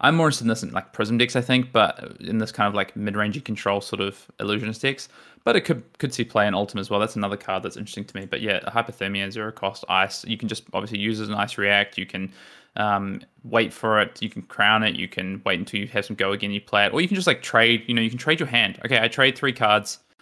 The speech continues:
into you. I Arsenal this, like, ridiculous, you know, I would, I'll Arsenal my Pulverize or whatever, and then I play my Hypothermia, and then, you know, you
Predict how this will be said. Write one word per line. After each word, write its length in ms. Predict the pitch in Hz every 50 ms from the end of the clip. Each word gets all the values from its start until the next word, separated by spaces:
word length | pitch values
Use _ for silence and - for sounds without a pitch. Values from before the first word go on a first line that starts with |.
| _ _ _ _ - -
into 220 | 123 123 - 113
you. 200 | 107 110 110 104
I 120 | 104 101 92
Arsenal 380 | 73 110 117 120 - - 113
this, 200 | 101 107 - -
like, 180 | 113 101 92 - - _ _ _ _
ridiculous, 560 | 123 110 110 117 - - 110 104 107 - - - -
you 100 | 117 113
know, 80 | 101
I 80 | 98 107
would, 140 | 110 110 101 - - - - - -
I'll 120 | - 120
Arsenal 240 | 120 127 127 147 135
my 80 | 123
Pulverize 600 | 110 - - 123 117 110 104 104 104 101 98 98
or 60 | 104 101
whatever, 360 | 101 98 101 98 101 104 104 - - - - _ _ _
and 160 | 117 113 113
then 360 | 113 110 110 107 104 101 - - -
I 80 | 107
play 300 | 110 - - 120 113 113 110
my 180 | 110 107 104 104
Hypothermia, 800 | 120 104 101 113 101 - 110 107 104 101 98 98 - 110 120 - _
and 160 | - 104 104
then, 280 | 104 104 104 101 101 110 - 120
you 60 | 110
know, 80 | 107 104
you 180 | 98 101 110